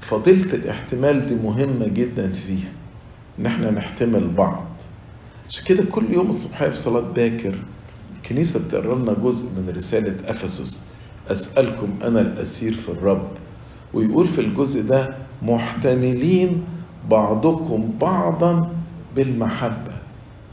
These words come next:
أخويا قال لي كلمة، "أعديها." زوجي قال لي كلمة أعديها،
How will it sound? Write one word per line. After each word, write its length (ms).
أخويا 380
قال 160
لي 80
كلمة، 600
"أعديها." 840
زوجي 420
قال 200
لي 80
كلمة 580
أعديها، 840